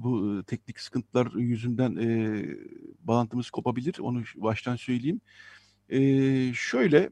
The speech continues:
e, Fransız parlamentosu, önce senat-, e, önce senato, sonra parlamento, e, Karabağ'ı tanıyan bir karar aldı.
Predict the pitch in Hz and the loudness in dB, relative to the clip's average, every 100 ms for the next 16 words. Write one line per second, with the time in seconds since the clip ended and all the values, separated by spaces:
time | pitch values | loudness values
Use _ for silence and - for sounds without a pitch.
0 | - 110 131 127 117 90 - _ _ _ | -4 -2 0 0 -2 -6 -12 _ _ _
1 | _ _ _ _ _ - - 156 180 - | _ _ _ _ _ -14 0 2 2 -4
2 | - 123 117 117 117 113 107 - 143 120 | 0 4 6 4 2 0 -4 -4 -6 -2
3 | 117 127 127 - 139 - 110 113 110 120 | 0 0 -2 0 0 0 0 2 2 2
4 | 135 - 131 151 - 151 - 113 120 123 | 0 0 2 2 2 -4 -2 -2 0 4
5 | 120 123 135 117 135 185 _ - - - | 4 4 2 0 -2 -2 _ -20 -20 -20
6 | - _ 131 127 120 135 147 151 147 139 | -20 _ 2 2 4 2 4 2 4 2
7 | 156 156 156 147 175 120 110 123 | 2 0 2 4 4 4 2 0